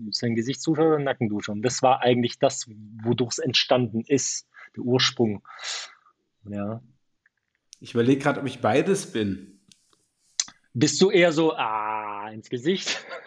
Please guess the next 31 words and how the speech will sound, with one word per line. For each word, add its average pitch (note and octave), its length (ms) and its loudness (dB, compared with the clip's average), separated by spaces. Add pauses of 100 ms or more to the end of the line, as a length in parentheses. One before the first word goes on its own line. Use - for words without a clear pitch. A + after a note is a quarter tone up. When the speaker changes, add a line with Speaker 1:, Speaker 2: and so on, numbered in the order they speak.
(240)
Speaker 1:
<laughs> A#3+ 760 -6 (600)
Oder C#3 240 4
Speaker 2:
Ja, D3 60 6
Speaker 1:
bist E3 200 2
Speaker 2:
nee, D#3+ 60 6
Speaker 1:
du D#3 60 6
mit D3+ 160 2
Speaker 2:
eher F3 80 4
Speaker 1:
dem F#3+ 100 6
Speaker 2:
Nacken. F3+ 160 2
Speaker 1:
Rücken E3+ 320 6
zur, D#3 240 0
zur D3 160 -2
Brause C#3 380 2
Speaker 2:
Ja. C#3 100 4
Speaker 1:
sozusagen? A#2+ 580 -6
Speaker 2:
Ja, A#2+ 320 -4
ja. A#2 240 -4 (380)
Ja, A2+ 180 0
eher B2 260 2
das. A2+ 420 -4
Speaker 1:
Ja. A2+ 100 -12
Speaker 2:
Und A2+ 120 -2
du? D#3+ 400 0 (280)
Speaker 1:
Ich C#3 200 -6
bin G#3 140 4
mit G#3 180 2
dem F#3 80 -2
Rücken G#3+ 260 -2
zur G3 140 -4
Brause. D3+ 420 -6